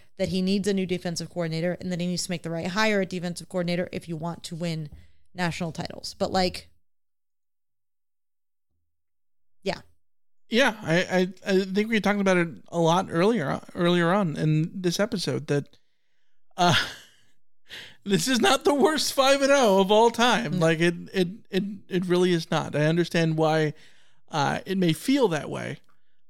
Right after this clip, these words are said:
Speaker 2: um, but it's not. It, it, it, it really isn't. Um,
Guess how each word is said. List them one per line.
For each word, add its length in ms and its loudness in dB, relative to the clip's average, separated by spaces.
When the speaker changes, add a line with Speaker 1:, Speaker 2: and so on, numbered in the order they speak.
Speaker 2:
um, 460 -6
but 120 0
it's 200 -6
not. 220 -4
It, 220 -4
it, 260 -4
it, 160 -6
it 100 -6
really 240 0
isn't. 500 -10
Um, 540 -6